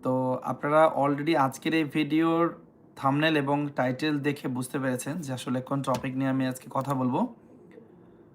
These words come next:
তো আমি ভিডিও শুরুতে আপনাদেরকে বলবো যে আপনারা যদি আমার ভয়েস ঠিকমতো শুনতে পেয়ে থাকেন, দয়া করে আমাকে কমেন্ট করে জানাবেন যে আপনারা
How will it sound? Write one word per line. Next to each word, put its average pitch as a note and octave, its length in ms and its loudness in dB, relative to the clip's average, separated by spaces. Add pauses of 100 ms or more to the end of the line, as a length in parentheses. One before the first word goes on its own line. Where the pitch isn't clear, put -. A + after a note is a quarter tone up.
(320)
তো B2+ 360 -4 (340)
আমি D#3 400 -2 (200)
ভিডিও D3 260 -2
শুরুতে F3 360 0
আপনাদেরকে F3 400 0
বলবো F3 400 2 (240)
যে C3 160 -2
আপনারা D3 320 0
যদি D#3+ 220 0
আমার E3+ 220 2
ভয়েস C#3 360 0
ঠিকমতো D#3 380 -2
শুনতে F3 360 -4
পেয়ে C#3+ 180 0
থাকেন, C#3 360 -4 (640)
দয়া C#3+ 180 2
করে E3 260 2
আমাকে C#3 400 -2
কমেন্ট C#3 360 0
করে D#3 180 0
জানাবেন C#3+ 440 0
যে C3+ 300 -2 (540)
আপনারা C3+ 560 -2